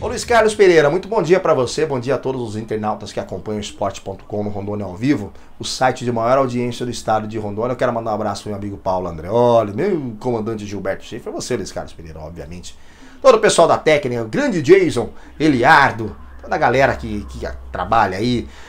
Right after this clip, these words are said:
na, na, na produção do Rondônia ao Vivo, dos programas do, do Rondônia ao Vivo, aí um site, por isso que esse site é show de bola. Vamos lá, deixa eu falar rapidinho, senão acaba meu tempo e o Luiz Carlos Pereira fica me dando bronca depois aí no WhatsApp.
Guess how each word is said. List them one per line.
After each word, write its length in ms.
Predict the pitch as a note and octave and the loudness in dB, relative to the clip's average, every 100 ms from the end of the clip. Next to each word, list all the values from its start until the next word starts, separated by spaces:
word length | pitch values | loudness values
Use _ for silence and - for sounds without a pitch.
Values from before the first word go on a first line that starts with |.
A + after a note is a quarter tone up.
| - - | -14 -4
na, 280 | G#2 G2 | -4 -4
na, 340 | G2 G2 G2 F#2+ | -6 -8 -8 -8
na 120 | F2+ | -10
produção 580 | G#2+ G2+ F2+ - A#2+ G#2+ | -8 -8 -6 0 2 2
do 140 | G2+ | -4
Rondônia 400 | F#2+ G2 G#2 F#2 | -6 -6 -6 -8
ao 80 | - | -6
Vivo, 360 | A#2 C#3 A#2+ G2+ | -2 0 0 -2
dos 160 | G2 | -8
programas 560 | - F#2+ G#2+ A2+ A2 G2+ | -8 -4 2 2 2 -6
do, 80 | F#2 | -10
do 260 | F#2 E2 | -10 -8
Rondônia 360 | F#2 F#2 F#2+ F2 | -8 -8 -8 -10
ao 80 | E2 | -8
Vivo, 280 | A2+ G2+ | -6 -4
aí 120 | G2 B2 | -4 -6
um 80 | |
site, 420 | - A2 B2 - - | -6 -4 -4 -8 -10
por 140 | C3 | -10
isso 100 | C3+ | -8
que 60 | B2 | -8
esse 160 | - | -8
site 340 | - G#2+ G#2 G#2 | -4 -4 -4 -10
é 40 | |
show 180 | - A2 | -10 -12
de 80 | F#2+ | -12
bola. 280 | - - - - - - - | -14 -16 -16 -18 -18 0 8
Vamos 160 | B3 | 10
lá, 100 | A3 | 10
deixa 160 | - F#3+ | 10 6
eu 40 | |
falar 200 | F3+ D#3+ | 8 8
rapidinho, 400 | D3+ D3+ B2 E3+ | 8 4 0 -2
senão 200 | F3 E3 | 0 2
acaba 300 | G3 D#3 C#3+ | 4 4 2
meu 140 | C3 A2 | 2 0
tempo 320 | C3+ D3+ F3+ | 0 2 2
e 20 | |
o 180 | F3+ E3 | 0 -2
Luiz 280 | C#3 C#3+ - | -6 -8 2
Carlos 220 | D3 D3 | 2 4
Pereira 240 | C3 C3+ | 2 0
fica 160 | C#3 C#3+ | -2 -4
me 80 | C3 | -2
dando 180 | D3 | -2
bronca 320 | B2 A2+ A#2 A2 | 0 0 0 -4
depois 340 | G#2+ A2 G#2 | -6 -4 -2
aí 80 | G#2+ | -2
no 60 | |
WhatsApp. 480 | G#2 G2+ - C2+ - | -2 -6 -8 -12 -14